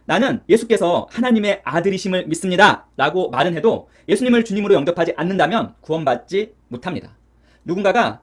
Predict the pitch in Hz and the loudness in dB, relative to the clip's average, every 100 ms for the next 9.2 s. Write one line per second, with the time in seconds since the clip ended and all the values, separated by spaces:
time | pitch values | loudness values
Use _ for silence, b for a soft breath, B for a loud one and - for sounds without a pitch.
0 | _ 147 196 220 - 269 262 254 233 262 | _ -2 0 0 -2 4 6 6 4 -2
1 | 254 226 113 220 226 220 - 160 185 175 | -2 -2 -2 2 4 2 0 -2 0 -2
2 | 226 - b - 240 247 247 208 196 - | -2 -6 b -8 0 2 4 2 2 -2
3 | 160 156 180 - - 180 185 156 135 170 | -2 -2 -2 -4 -6 -2 0 0 0 0
4 | 165 - 170 147 - b b - 160 254 | 0 0 0 0 -2 b b 0 2 2
5 | 247 226 185 196 226 135 170 170 165 - | 2 0 -2 0 0 0 -2 -2 -4 -4
6 | 135 180 151 220 147 b b - 196 233 | -4 0 0 0 -2 b b -4 -2 0
7 | 311 - 160 185 220 233 - 185 202 262 | -2 -6 -2 0 -2 -4 -4 -2 -2 -4
8 | _ - 175 180 123 98 - - 117 180 | _ -6 -2 -2 -4 -8 -18 -16 -8 -8
9 | 101 | -8